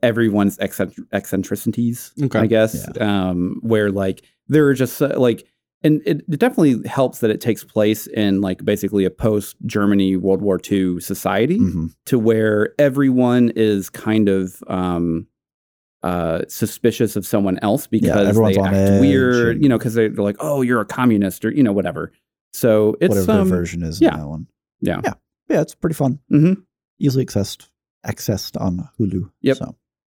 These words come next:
Speaker 3: But on that note, that is enough talk about things that are out and will be out and should soon be out. And let's talk about something that is definitely out. We have definitely already watched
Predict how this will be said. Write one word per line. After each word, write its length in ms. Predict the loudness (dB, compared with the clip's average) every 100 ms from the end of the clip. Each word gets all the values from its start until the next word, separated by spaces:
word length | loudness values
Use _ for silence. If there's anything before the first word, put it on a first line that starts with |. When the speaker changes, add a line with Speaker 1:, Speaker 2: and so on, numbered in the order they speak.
| _ _ _ _ _ _
Speaker 3:
But 280 | -2 -2 -4
on 160 | -4 0
that 160 | 0
note, 180 | 0 -2
that 140 | 0 0
is 180 | 0
enough 320 | 0 0 0 0
talk 340 | -2 -2 -4
about 440 | -4 0 0 0 -2
things 380 | 0 0 0 -2
that 320 | 0 0 -2 -4 0
are 140 | 2
out 500 | 2 0 -2 -8 -16 -4
and 260 | -2 0
will 160 | 2 2
be 200 | 2 0
out 280 | 2 -2 -2
and 340 | 0 0 0 -4
should 260 | -4 -6
soon 200 | 0 0
be 160 | 2 0
out. 280 | -2 -4 -8
And 120 | -6
let's 100 | -6
talk 140 | -2 0
about 140 | 0
something 220 | 0 -2 -2
that 120 | -2
is 240 | -4 -8 -12 -16 0
definitely 360 | 0 2 0 0
out. 300 | 0 -2 -6
We 140 | -4 -2
have 280 | -2 -4 0
definitely 380 | 0 0 0
already 180 | 2 4
watched 600 | 2 2 0 -4 -10 -20